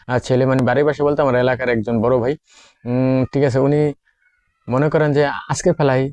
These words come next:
তিন দিন পর ফেলাই, সাত দিন পর ফেলাই, এটা সেটা সেন তেন, মানে নানানটা তাকে ঘোরানো হইতেছে। আহ, পরবর্তীতে দেখা যাচ্ছে তারা টিকিটও দিছে, সে এয়ারপোর্টের উদ্দেশ্যে রওনাও করছে,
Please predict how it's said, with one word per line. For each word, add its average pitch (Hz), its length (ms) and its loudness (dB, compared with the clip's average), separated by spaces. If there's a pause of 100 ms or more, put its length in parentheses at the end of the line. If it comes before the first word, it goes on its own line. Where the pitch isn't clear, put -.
(140)
তিন 160 140 2
দিন 143 140 0
পর 151 180 2
ফেলাই, 131 240 0
সাত 139 180 -2
দিন 139 180 0
পর 147 160 0
ফেলাই, 131 300 0
এটা 139 200 2
সেটা 135 380 0
সেন 135 300 -2 (100)
তেন, 143 220 2
মানে 139 140 2
নানানটা 156 500 0
তাকে 135 240 0
ঘোরানো 123 320 0
হইতেছে। 113 360 -4
আহ, - 640 -8
পরবর্তীতে 156 600 2 (140)
দেখা 147 240 0
যাচ্ছে 143 220 -2
তারা 151 180 0
টিকিটও 165 340 2
দিছে, 131 260 -4 (140)
সে 143 160 -2
এয়ারপোর্টের 156 420 2
উদ্দেশ্যে 151 260 -2
রওনাও 165 320 2
করছে, 131 260 -4